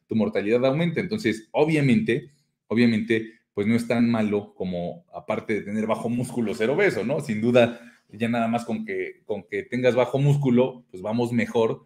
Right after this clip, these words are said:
que, que teniendo bajo músculo y siendo obeso. Disculpen tantito, es que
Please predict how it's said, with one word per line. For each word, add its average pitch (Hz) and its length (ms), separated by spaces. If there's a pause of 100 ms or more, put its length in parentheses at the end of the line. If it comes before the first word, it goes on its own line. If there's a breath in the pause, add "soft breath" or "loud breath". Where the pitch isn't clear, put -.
(300 soft breath)
que, 90 640
que 95 80
teniendo 107 360
bajo 110 200
músculo 107 420
y 92 40
siendo 101 300
obeso. - 240 (720)
Disculpen 175 560 (460 soft breath)
tantito, 92 340
es - 80
que - 160